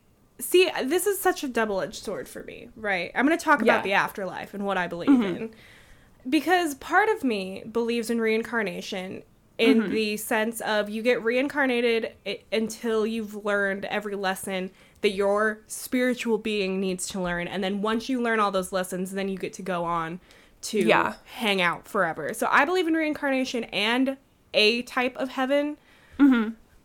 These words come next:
Speaker 1: Um, but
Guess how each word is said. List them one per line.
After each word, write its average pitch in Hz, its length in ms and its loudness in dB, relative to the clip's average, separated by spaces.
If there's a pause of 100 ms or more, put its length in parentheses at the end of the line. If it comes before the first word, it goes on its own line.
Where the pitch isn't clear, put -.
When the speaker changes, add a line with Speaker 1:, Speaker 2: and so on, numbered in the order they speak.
(220)
Speaker 1:
Um, 196 580 2 (2750)
but 233 560 6